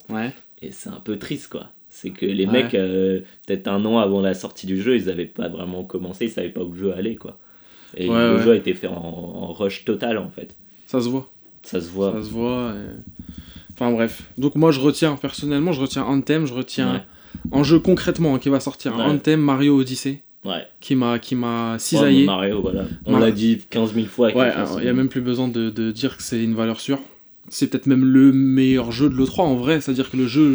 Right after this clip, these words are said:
Speaker 1: le plus, bah, abouti.
Speaker 2: Bah ouais, mais tu, ils ont fait la même chose l'année dernière, quoi.
Speaker 1: Ouais, ouais.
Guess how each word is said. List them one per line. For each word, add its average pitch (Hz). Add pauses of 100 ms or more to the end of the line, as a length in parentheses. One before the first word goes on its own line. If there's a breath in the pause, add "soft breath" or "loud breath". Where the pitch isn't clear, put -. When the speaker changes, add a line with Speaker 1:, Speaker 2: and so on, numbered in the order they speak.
Speaker 1:
le 127
plus, 123
bah, 123 (100)
abouti. 127 (440)
Speaker 2:
Bah 85 (300)
ouais, 95 (340)
mais 92
tu, -
ils 98
ont 95
fait 92
la 90
même 92
chose 98
l'année 90
dernière, 120
quoi. 123
Speaker 1:
Ouais, 120
ouais. 113